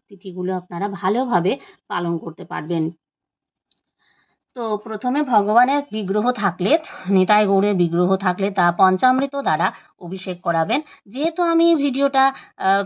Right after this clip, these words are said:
শ্যুট করছি একাদশীতে, তাই আমি পঞ্চামৃতর আয়োজন করিনি। আমি চিত্রপটে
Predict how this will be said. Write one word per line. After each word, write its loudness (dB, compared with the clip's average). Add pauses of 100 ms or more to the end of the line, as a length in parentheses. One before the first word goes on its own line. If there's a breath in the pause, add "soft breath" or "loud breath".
শ্যুট -12
করছি -8
একাদশীতে, -2
তাই 2
আমি 2
পঞ্চামৃতর 0
আয়োজন -2
করিনি। 0 (480 soft breath)
আমি 0
চিত্রপটে -4